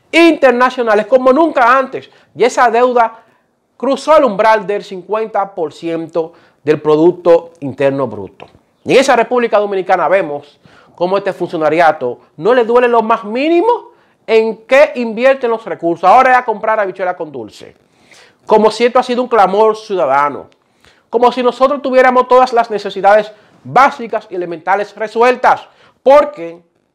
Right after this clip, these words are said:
si por lo menos nuestros ciudadanos tuvieran garantizada la medicina que necesitan para controlar la presión, para el tema de los diabéticos, entre otras cuestiones,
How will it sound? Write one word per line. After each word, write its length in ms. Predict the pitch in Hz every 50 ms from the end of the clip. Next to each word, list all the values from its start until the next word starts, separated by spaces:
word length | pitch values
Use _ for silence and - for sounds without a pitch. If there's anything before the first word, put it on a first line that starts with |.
| _ _
si 140 | _ _ 90
por 220 | - - - 208
lo 100 | 113 123
menos 560 | 139 190 269 302 285 240 214 220 220 - - _ _ _ _ _ _ _ _ _ _ _ _ _ _ _ _ _ _ _ _ _ _ -
nuestros 360 | 127 156 180 180 175 175 175
ciudadanos 460 | - 170 175 175 190 214 233 240 226 - - _ _ _ _
tuvieran 300 | - 160 156 175 196 214
garantizada 840 | 208 190 170 160 147 - 139 - - 190 196 165 143 139 139 - _ _ _ _ _ _ _ _ _ _ _
la 220 | 110 117 139 143
medicina 840 | 139 143 151 143 143 135 - - - 233 220 190 156 156 175 185 - _ _ _ _ _ _ _ _ _ _ _
que 100 | - 127
necesitan 720 | 131 123 - 131 - - 220 233 185 - 160 156 156 156 - - _ _ _ _ -
para 200 | 127 123 120 120
controlar 320 | - 123 110 101 123 117 113
la 120 | 113 110
presión, 640 | - 120 117 - - 202 214 214 208 208 208 208 202 208 - - - _ _ _
para 680 | - 131 131 131 131 127 127 127 123 120 117 - _ _ -
el 180 | 120 123 120 -
tema 300 | - 139 135 139 135 127
de 60 | 127
los 160 | 127 120 110
diabéticos, 760 | 127 131 131 151 196 220 220 208 208 214 180 - 196 196 -
entre 240 | 151 127 123 143 151
otras 140 | 185 202
cuestiones, 580 | 202 247 226 - - 285 240 202 180 185 233 -